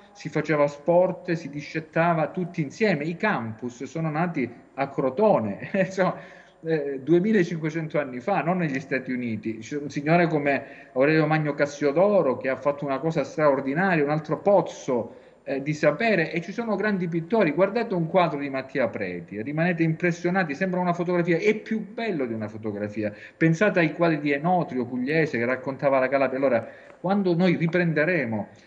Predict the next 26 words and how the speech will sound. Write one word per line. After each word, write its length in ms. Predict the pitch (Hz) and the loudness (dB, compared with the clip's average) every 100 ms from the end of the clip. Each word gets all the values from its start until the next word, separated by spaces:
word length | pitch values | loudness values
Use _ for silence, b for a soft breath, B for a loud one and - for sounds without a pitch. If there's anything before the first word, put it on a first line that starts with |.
| B B | B B
coscienza 540 | - 131 - 175 165 143 | -8 -4 0 0 2 -2
di 120 | 143 | -2
questo, 480 | 147 127 107 - 110 | -2 0 0 -4 -8
ci 160 | - | -4
riapproprieremo 840 | 151 147 - 175 156 151 190 175 131 | 2 2 2 -2 0 0 2 0 0
delle 160 | 117 | -2
nostre 360 | 123 127 135 135 | -4 -6 -4 -2
radici, 460 | 123 120 143 139 120 | -2 -2 -2 0 0
della 200 | 117 120 | 2 2
nostra 320 | 147 - 147 | 0 2 2
potenza 580 | 139 131 180 160 127 123 | 2 0 0 0 -4 -8
culturale, 760 | 135 - 143 160 131 120 - | -10 -6 0 0 0 -4 -10
non 240 | 170 196 180 | -2 -2 0
soffriremo 960 | 196 180 170 156 180 180 135 117 104 B B B | -2 -2 0 0 2 2 0 -2 -4 B B B
di 140 | - 120 | -12 -2
questo 360 | 156 156 151 | -2 0 -2
problema 500 | 147 160 156 180 156 | 0 0 2 2 2
di 80 | 139 | 0
subalternità 1080 | - 151 143 139 151 127 123 113 151 135 110 | -2 2 2 2 -2 -6 -8 -4 -2 -2 -4
che 280 | 123 117 - | -6 -8 -8
ci 220 | - 151 | -6 -6
insegue 440 | 135 - 165 143 | -6 -2 0 2
da 100 | 127 | 0
tantissimo 680 | 123 123 120 143 - 123 113 | -2 -6 -8 -10 -8 -6 -2
tempo, 560 | 139 156 131 120 117 120 | 0 0 0 -4 -8 -4
no? 360 | 147 147 - | -2 -4 -10